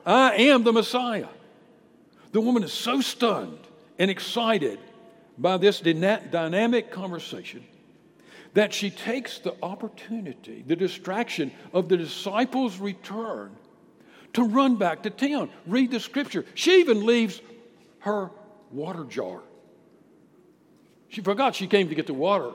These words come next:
because she had heard of a better water. And she runs back to town.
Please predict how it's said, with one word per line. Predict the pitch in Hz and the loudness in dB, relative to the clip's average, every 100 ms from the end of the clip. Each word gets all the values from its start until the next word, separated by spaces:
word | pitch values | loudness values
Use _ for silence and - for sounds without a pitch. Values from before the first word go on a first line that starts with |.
| - | -8
because | 131 180 | -2 0
she | - | 2
had | 254 | 0
heard | 180 196 | 2 2
of | 170 | 2
a | 156 | 2
better | 143 220 175 | 2 0 2
water. | 151 113 113 - - 208 | -2 -4 -8 -16 0 4
And | 233 | 4
she | - 220 | 4 0
runs | 165 156 302 294 285 185 123 - - - | -2 0 4 6 8 6 4 -8 -20 2
back | 214 214 214 | 4 4 2
to | |
town. | 208 262 277 160 | -2 -2 0 -4